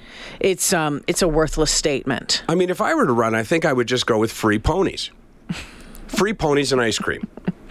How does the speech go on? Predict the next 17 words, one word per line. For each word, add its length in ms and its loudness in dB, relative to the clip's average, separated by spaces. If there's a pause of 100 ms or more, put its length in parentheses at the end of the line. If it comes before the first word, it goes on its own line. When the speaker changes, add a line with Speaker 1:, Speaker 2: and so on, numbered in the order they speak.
(580)
Speaker 1:
I 80 0 (220)
heard 120 0
one 220 2
candidate 480 0
the 100 4
other 160 2
day 280 4
on 180 0
Two 140 0
Minutes 280 0
to 100 2
Win 120 2
It, 340 -2
um, 220 2
and 100 2
I 60 4
re-, 260 0